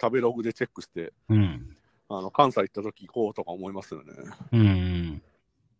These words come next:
Speaker 1: なんか、まだ見ぬ、その、ね、チェーン店は結構あるじゃないですか、東京でも、
Speaker 2: うん。
Speaker 1: お好み焼き屋の。
Speaker 2: うん。
Speaker 1: やっぱ大阪とか、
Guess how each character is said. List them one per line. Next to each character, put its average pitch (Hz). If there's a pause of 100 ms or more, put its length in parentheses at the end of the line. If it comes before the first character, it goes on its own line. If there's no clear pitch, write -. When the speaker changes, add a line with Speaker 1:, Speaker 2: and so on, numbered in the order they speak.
(1600)
Speaker 1:
な 127
ん 117
か、 95
ま 156
だ 127
見 143
ぬ、 101 (580)
そ 101
の、 92 (300)
ね、 143
チ -
ェ 277
ー 285
ン 262
店 123
は 95
結 127
構 87 (200)
あ 117
る 117
じ 98
ゃ 90
な 87
い 90
で -
す -
か、 80
東 95
京 98
で 92
も、 82
Speaker 2:
う 110
ん。 110
Speaker 1:
お 98
好 98
み 98
焼 90
き 104
屋 92
の。 87
Speaker 2:
う 107
ん。 87 (800)
Speaker 1:
や 120
っ -
ぱ 143
大 190
阪 190
と 175
か、 92